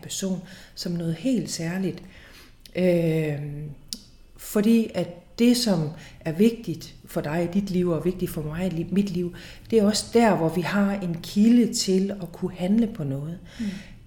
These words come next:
Speaker 1: Øh, igen, vi kan ikke handle på noget, hvis ikke vi har energi på det. Så hvis det udspringer fra vores hjerter, og udspring-, springer fra det menneske, vi i virkeligheden er, så har vi også langt større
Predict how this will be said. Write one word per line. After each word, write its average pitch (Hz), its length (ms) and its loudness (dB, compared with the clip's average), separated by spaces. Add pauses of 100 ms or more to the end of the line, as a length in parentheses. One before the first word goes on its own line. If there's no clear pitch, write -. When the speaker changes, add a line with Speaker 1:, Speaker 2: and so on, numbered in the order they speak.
(100)
Speaker 1:
Øh, 165 220 4 (120)
igen, 202 380 4
vi 208 60 6
kan 220 120 0
ikke 214 100 -6
handle 226 220 6
på 190 120 -4
noget, 185 200 0
hvis 190 180 -4
ikke 202 160 -2
vi 180 80 -2
har 165 80 -2
energi 196 480 -2 (200)
på 185 180 -4
det. 196 160 -2
Så 175 120 -6
hvis 185 180 -2
det - 140 -6
udspringer 175 600 2
fra 185 180 -4
vores 170 240 -4
hjerter, 175 420 -4 (460)
og - 100 -10
udspring-, 180 680 -2
springer 170 400 -4
fra 170 400 -10 (420)
det 202 120 6
menneske, 180 680 2
vi 170 140 -6
i 165 80 -2
virkeligheden 170 600 0
er, 156 220 -6 (360)
så - 160 -8
har 202 200 2
vi 202 80 0
også 208 220 -2
langt 220 400 0
større 190 560 -2